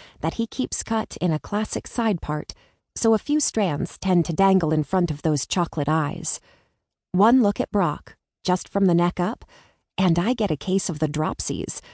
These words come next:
as in, "Oops, I drop to my knees." If he takes off his shirt, I get all sweaty and my pussy gets super moist. Once his pants are off and his dick is brought into the picture,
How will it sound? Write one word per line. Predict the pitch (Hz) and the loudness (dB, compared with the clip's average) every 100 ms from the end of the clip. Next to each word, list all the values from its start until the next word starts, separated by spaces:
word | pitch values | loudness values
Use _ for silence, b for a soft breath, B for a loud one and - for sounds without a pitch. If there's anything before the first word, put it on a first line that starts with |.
| b b _ - | b b _ -2
as | 185 170 | 0 2
in, | 175 160 156 _ - | 0 0 -2 _ -2
"Oops, | 220 - - - - _ | -2 -2 -2 -4 -6 _
I | 160 | -2
drop | 147 151 - - | -2 -4 -6 -2
to | 156 | 0
my | 139 | 2
knees." | 151 170 139 - - - _ _ _ _ _ _ _ | 2 2 0 -2 -4 -6 _ _ _ _ _ _ _
If | - 214 | 0 2
he | 277 | 0
takes | - 247 - | 2 0 2
off | 202 - | 0 0
his | 185 | 0
shirt, | - 185 196 - B B | 0 -2 -4 -14 B B
I | 196 | -2
get | 208 220 | 2 2
all | 196 | 2
sweaty | - - - 185 170 - | 0 -2 0 0 0 -2
and | 165 160 | -2 -2
my | 156 | -2
pussy | 156 - 233 - 156 | -4 -4 -2 -2 -2
gets | - - | -4 -4
super | - 240 214 160 | -4 -4 -2 0
moist. | 156 165 151 - - b b b b b _ _ - | 2 2 0 -2 -4 b b b b b _ _ -2
Once | 190 196 | 2 2
his | 185 - | 0 -2
pants | 175 196 - | -2 -2 0
are | 247 | 0
off | 254 262 - - | 0 -2 -8 -2
and | 175 | -2
his | 156 202 | 0 -2
dick | 175 190 220 - | -2 -2 -2 -4
is | 226 | -4
brought | - 247 | -2 0
into | 254 247 | 0 0
the | 247 | -2
picture, | - 254 - 254 | -2 -2 0 0